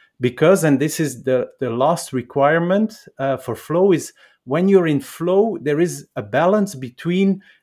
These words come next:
the skill you're having for the activity versus the difficulty of the activity,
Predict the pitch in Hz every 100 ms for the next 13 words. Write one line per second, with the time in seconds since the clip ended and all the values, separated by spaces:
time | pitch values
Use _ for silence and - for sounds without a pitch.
0 | - 135 135 - 196 202 156 151 120 151
1 | 147 139 - 127 127 117 - 185 196 196
2 | 180 135 151 - 120 107 104 170 175 -
3 | 135 - 127 120 107 113 104 - 139 160
4 | - 208